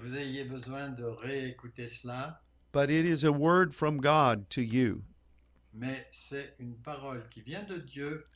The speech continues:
Speaker 1: pour vous.
Speaker 2: As it is to me.
Speaker 1: Comme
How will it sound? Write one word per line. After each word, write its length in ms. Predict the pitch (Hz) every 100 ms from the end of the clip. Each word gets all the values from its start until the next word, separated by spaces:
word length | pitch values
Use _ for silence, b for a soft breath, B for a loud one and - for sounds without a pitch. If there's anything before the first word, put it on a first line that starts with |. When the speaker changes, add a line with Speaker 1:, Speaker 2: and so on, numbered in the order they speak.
| -
Speaker 1:
pour 460 | 214 214 - - -
vous. 500 | 90 98 113 117 - -
Speaker 2:
As 260 | 131 143
it 120 | 147 143
is 380 | 147 127 - - _ _ _
to 160 | - 123
me. 540 | 104 123 139 90 95 - _ _ _ _ _ _ _ _ _
Speaker 1:
Comme 420 | 170 185 196 151